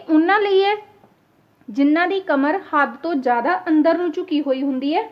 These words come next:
ਤੇ ਇੱਥੇ ਬਹੁਤ ਹੀ ਜ਼ਿਆਦਾ ਲੂਜ਼ਿੰਗ ਆਉਂਦੀ ਹੈ। ਜੇ ਆਪਾਂ ਨਾਰਮਲ ਤਰੀਕੇ ਦੇ ਨਾਲ ਜਿਹੜਾ ਹੈਗਾ ਪਲੇਟਾਂ ਨੂੰ ਆਪਾਂ ਪਾਈਏ,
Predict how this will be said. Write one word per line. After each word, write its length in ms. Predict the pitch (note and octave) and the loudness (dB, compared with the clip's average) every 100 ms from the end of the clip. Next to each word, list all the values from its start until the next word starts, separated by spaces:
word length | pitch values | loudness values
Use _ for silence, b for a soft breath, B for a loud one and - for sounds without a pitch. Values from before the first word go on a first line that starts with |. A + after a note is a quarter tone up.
| b b b _ | b b b _
ਤੇ 40 | F#4+ | -10
ਇੱਥੇ 380 | F#4 F4 G#4 | -6 -6 -6
ਬਹੁਤ 320 | D#4 C4+ D4+ G#4+ | -4 -4 -4 -6
ਹੀ 100 | D#4+ | -4
ਜ਼ਿਆਦਾ 300 | D#4 D4+ E4+ | -4 -2 -2
ਲੂਜ਼ਿੰਗ 460 | C#4+ C#4 D#4 E4 | -4 -4 -2 -2
ਆਉਂਦੀ 280 | D4 C4 D4+ | -2 -2 -2
ਹੈ। 60 | F4 | -2
ਜੇ 220 | D4+ D4+ | -2 -2
ਆਪਾਂ 280 | D#4 D#4 F4 | -2 -2 -2
ਨਾਰਮਲ 540 | E4+ C4 B3+ C#4 F4 G4 | 0 2 2 2 0 -2
ਤਰੀਕੇ 380 | F4+ - D4+ | -6 -6 -4
ਦੇ 100 | D4+ | -2
ਨਾਲ 220 | C#4+ C#4 C4 | -2 -2 -2
ਜਿਹੜਾ 200 | C4+ D4+ | 0 -2
ਹੈਗਾ 200 | C4+ C#4+ | -2 -4
ਪਲੇਟਾਂ 340 | C#4 B3+ C4 | -4 -6 -4
ਨੂੰ 80 | C4 | -4
ਆਪਾਂ 200 | C4 C4+ | -4 -4
ਪਾਈਏ, 340 | C4 A#3+ B3 | -4 -6 -4